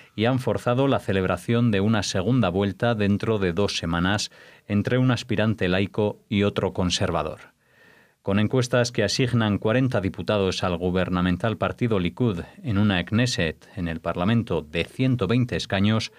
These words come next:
el primer ministro sopesa anticipar los comicios generales a los primeros meses de dos mil diecinueve, pese a que la legislatura no expira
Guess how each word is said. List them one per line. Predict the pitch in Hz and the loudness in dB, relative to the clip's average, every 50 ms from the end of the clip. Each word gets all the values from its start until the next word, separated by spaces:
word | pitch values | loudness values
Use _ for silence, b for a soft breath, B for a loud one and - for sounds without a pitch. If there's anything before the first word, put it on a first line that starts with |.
| B B B B B B B B | B B B B B B B B
el | B 104 101 | B -2 -2
primer | - 113 131 139 147 135 120 | 0 0 2 2 4 4 4
ministro | 110 110 120 127 123 - - 143 156 | 4 2 2 2 0 -2 0 0 0
sopesa | - - - 98 - - 120 117 - - 120 | 0 0 -2 -4 -2 -2 -2 -2 0 0 0
anticipar | 117 110 - 104 - - - - 113 113 - | 0 0 0 -2 -4 -4 -2 0 0 0 2
los | 104 95 - - | 0 -2 -2 -2
comicios | 101 95 107 113 - - 113 104 - | 0 0 0 0 0 0 -2 -2 -2
generales | - - 104 95 92 95 104 107 110 117 113 - - | -2 0 0 2 2 2 2 2 2 0 0 -2 -2
a | 92 | -2
los | 85 85 80 - - | -2 -2 -4 -6 -6
primeros | - 95 95 110 120 117 95 - | -4 -2 0 2 2 0 0 0
meses | 107 107 - - 120 117 104 | 0 0 0 0 0 0 0
de | 98 95 87 | 0 0 0
dos | 82 90 82 - - | 0 -2 -2 0 0
mil | 123 135 135 | 0 2 2
diecinueve, | 120 107 95 - 90 87 90 92 95 104 113 113 117 B B B B B B B B | 2 0 -2 -2 -2 -2 0 2 2 2 0 0 -2 B B B B B B B B
pese | - 98 90 - 104 | -6 -4 -2 0 0
a | 98 90 | 0 0
que | - 104 92 | 0 0 0
la | 90 90 | 0 2
legislatura | 90 92 - - 104 95 - 98 92 - - 135 139 139 135 | 0 -2 -4 -4 -8 -4 -2 -2 -2 0 0 2 2 2 2
no | 127 110 | 2 2
expira | 113 117 - - - - 98 95 101 101 92 | 0 0 -2 -6 -4 -2 0 0 2 0 -2